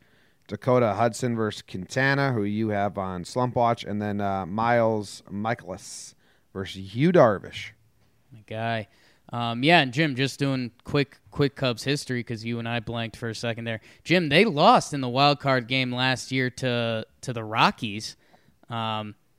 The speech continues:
Speaker 2: I, I think that was the, the one, the one game, or no, the Rockies advanced. That's right. Um, and then the year before that, they lost in the championship series to the Dodgers four one. So they got beat four one by the Dodgers in twenty seventeen,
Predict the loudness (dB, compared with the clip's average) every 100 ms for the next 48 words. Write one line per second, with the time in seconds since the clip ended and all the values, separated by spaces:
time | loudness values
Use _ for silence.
0 | _ _ _ -10 -6 -6 -4 -4 0 0
1 | 0 -4 -6 -6 -8 -12 _ -10 -6 -6
2 | -6 -10 _ -12 -10 -10 -8 -6 -4 -4
3 | -4 -2 0 0 2 2 2 -2 -6 -4
4 | -4 -4 -8 -12 -8 -4 -2 -2 -8 _
5 | -20 _ _ -4 -2 -2 -4 -8 -6 -2
6 | 0 0 0 4 4 2 -4 -4 0 2
7 | 2 0 -2 0 2 2 0 -2 -6 _
8 | _ _ -10 -2 2 4 2 0 -8 -6
9 | -6 -4 -4 -6 -6 -10 -8 -8 -6 -6
10 | -6 -10 -6 -4 -4 -6 -10 -8 -6 -6
11 | -8 -12 -12 -8 -4 -4 -4 2 2 2
12 | -2 0 0 0 0 0 -2 0 0 0
13 | 0 -4 -8 -10 -6 -4 -4 -4 -4 -6
14 | -10 -8 -8 -8